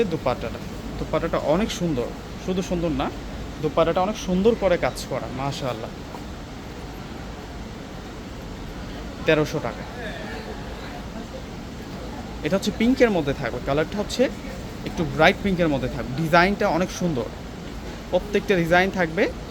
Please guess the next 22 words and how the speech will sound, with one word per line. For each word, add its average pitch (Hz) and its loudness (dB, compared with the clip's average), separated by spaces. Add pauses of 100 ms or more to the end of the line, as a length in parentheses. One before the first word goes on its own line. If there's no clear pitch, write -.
(100)
সেরকম 233 6
সেরকম, 131 0 (460)
সিকোয়েন্স 233 4 (100)
প্লাস 185 4
হচ্ছে 196 0
হেভি 170 4
এমব্রয়ডারি। 123 2
এটা 180 0
কোটার 233 6
মধ্যে 156 4 (100)
থাকবে, - -2 (800)
এটা 185 4 (160)
কটন 185 4
সিল্কের 196 4
সালোয়ার 180 8
পাবো 185 6
আমরা। 175 2 (220)
আর 139 0 (100)
এখন 185 0
দেখাবো 190 4
আপনাদেরকে 165 2
দুপাট্টাটা। 135 0